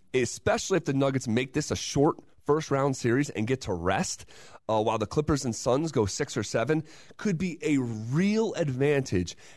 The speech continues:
and a incredible pathway, uh, to this team making their first ever, uh, N B A Finals. And that w-, that, that is the, the prospect of that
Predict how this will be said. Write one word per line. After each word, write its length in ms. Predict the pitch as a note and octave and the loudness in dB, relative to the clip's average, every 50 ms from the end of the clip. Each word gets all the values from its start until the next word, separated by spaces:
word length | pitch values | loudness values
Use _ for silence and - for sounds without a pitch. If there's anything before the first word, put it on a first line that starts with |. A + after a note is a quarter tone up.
| - - - | -16 -6 -2
and 420 | B2 B2+ B2 B2 A#2+ A#2 A#2 A2+ - - - | 0 2 2 2 2 2 2 0 -2 -2 0
a 360 | A#2 A#2 A2+ A2+ A2 G2 - - | 2 2 4 2 2 0 -2 -2
incredible 600 | A2+ A2 G2 - - - - D#3 D#3 F3 D3+ C3+ | -2 -2 -2 -4 -6 -2 0 0 0 2 0 0
pathway, 840 | A#2 - - - - A#2+ C3+ C3+ C#3 C3 - G#2 G2 F#2 F2 F2 - - - - - - - - | -2 -2 -8 -8 -6 -4 -4 -4 -4 -6 -6 -4 -4 -2 -2 -2 -4 -6 -12 -20 -20 -14 -4 0
uh, 140 | G2 F#2+ - - | 0 0 0 -4
to 180 | - - D#3 C3+ | -4 0 0 0
this 240 | B2 B2+ A#2+ - - | 2 2 -2 -2 -2
team 460 | - - B2+ A#2 A#2 A2 G#2 F#2+ - - - _ - | -4 -2 0 2 2 2 0 -2 -6 -12 -20 _ -2
making 300 | G#2+ A2+ A2+ - A2 A2+ | 0 0 0 0 -2 -2
their 140 | G#2+ G#2+ F#2+ | 0 0 0
first 340 | - - B2+ A#2 A2 - - | 0 2 2 2 0 0 -2
ever, 380 | - G2 G#2 G#2 G2+ G2 F2+ - - - - - - - | -2 0 2 4 4 2 2 0 -8 -20 -20 -16 -4 0
uh, 140 | F#2+ F#2+ F#2 - | 2 2 2 2
N 120 | G2 G2+ G2+ | -2 -4 -2
B 200 | F2+ F#2+ F2+ E2+ | 0 0 -2 -2
A 40 | E2+ | -2
Finals. 460 | - D#2 E2+ G2+ F2 C#2+ - - - - - - | -2 -2 0 0 -2 -4 -6 -10 -14 -14 -8 -4
And 140 | F2+ F2+ G2 | -2 -2 -2
that 160 | G#2+ G#2+ - | -2 -2 0
w-, 380 | A2 G#2+ F#2+ - F2 G2 G2 G2 | 0 0 0 2 0 0 0 2
that, 200 | G#2+ A2 G2 - | 0 0 -2 -2
that 180 | G2 A2+ A2+ A2+ | -2 0 2 2
is 160 | G#2 G2 - - - - | 0 -2 -2 -8 -12 -4
the, 140 | - G#2+ G2+ | 0 0 0
the 140 | - G2+ F#2 | 0 0 -4
prospect 640 | - - - A2+ C#3 D#3 - - - F#2+ - - | -4 0 2 2 2 2 0 -2 -4 -4 -2 -2
of 60 | G2 F#2+ | -2 0
that 200 | E2+ D#2+ - | 0 0 0